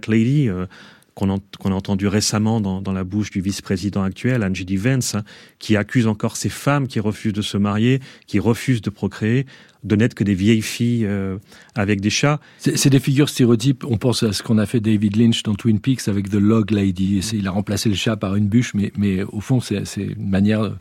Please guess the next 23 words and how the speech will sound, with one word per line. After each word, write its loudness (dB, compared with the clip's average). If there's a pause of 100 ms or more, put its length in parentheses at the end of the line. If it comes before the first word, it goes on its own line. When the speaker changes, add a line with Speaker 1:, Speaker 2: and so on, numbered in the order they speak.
(220)
Speaker 2:
de -4
subvertir -2
cette -6
figure. -6 (360)
Speaker 1:
Alors, -2
c'est, -8
c'est 2
une 4
manière 4
de, 4
de, 0
de -2
la 4
subvertir, 2
hein, 2
dans, 0
dans 0
le 0
cas 0
de -2
David 2
Lynch, 2
mais, 4